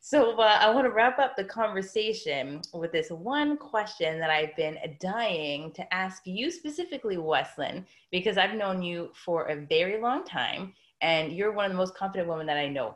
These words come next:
Like, I've looked up to you for a long time 'cause I was like, "Wow," like, the energy that you bring to a room, it's just confidence. You own your skin, you own the space that you're in, and that's something, that's a road that I'm on.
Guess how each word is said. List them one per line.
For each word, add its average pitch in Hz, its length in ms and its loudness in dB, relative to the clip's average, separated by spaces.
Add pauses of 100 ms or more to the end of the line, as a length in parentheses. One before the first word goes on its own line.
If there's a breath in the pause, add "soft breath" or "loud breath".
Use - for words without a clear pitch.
Like, 147 160 -4
I've 165 160 0
looked 185 240 -4
up 185 220 -2
to - 120 -10
you 170 360 -2
for 147 240 0
a 139 60 2
long 143 340 2
time 139 340 -2
'cause 156 160 -12
I 156 40 -10
was 156 100 -10
like, 151 200 -12
"Wow," 139 300 -14 (180 loud breath)
like, 190 140 4
the 202 180 2
energy 220 500 0
that 170 160 0
you 196 120 -2
bring 185 300 0
to 185 320 -2
a 151 100 -2
room, 147 420 -6 (220 soft breath)
it's 175 180 -2
just 170 280 -4 (240)
confidence. - 760 -2
You 185 180 -2 (100)
own 202 260 2
your 180 140 -2
skin, 165 360 -2
you 165 240 -4
own 196 180 2
the 180 60 2
space 185 540 -2
that 165 220 2
you're 165 100 4
in, 156 340 2 (200 loud breath)
and 196 100 2
that's 277 160 4
something, 220 540 2
that's 208 180 0
a 214 60 0
road 175 300 4
that 156 140 2
I'm 151 380 0 (340 loud breath)
on. 143 320 0